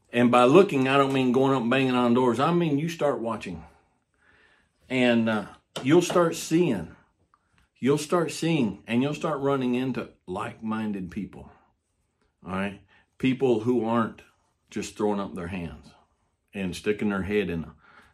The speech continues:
in a hole in the ground and, and pretending things don't exist. And, and, uh, so I just wanna encourage you, all right? Holiday season's coming up, and I know from law enforcement days, that's,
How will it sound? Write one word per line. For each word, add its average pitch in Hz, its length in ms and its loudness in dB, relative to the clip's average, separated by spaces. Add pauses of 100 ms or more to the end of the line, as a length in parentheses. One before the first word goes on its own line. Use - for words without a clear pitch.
in 98 160 -8
a 82 60 -4
hole 107 340 -2
in 85 120 -6
the 80 40 -10
ground 82 420 -10
and, 71 260 -16
and 85 180 -8
pretending 90 460 -4
things 92 260 -4
don't 90 220 -6
exist. 82 480 -8
And, 71 160 -12 (640)
and, 82 320 -8
uh, 69 140 -14 (3750)
so 101 140 -4
I 104 40 0
just 120 220 -2
wanna 123 180 2
encourage 113 400 -2
you, 76 120 -14 (500)
all 85 80 -14
right? 90 180 -8
Holiday 110 460 0
season's 107 460 -2
coming 104 340 -4
up, 95 220 -6 (720)
and 87 200 -6
I 87 100 -4
know 92 340 -4
from 92 320 -6
law 90 160 -4
enforcement 82 540 -8
days, 80 300 -8
that's, 71 240 -12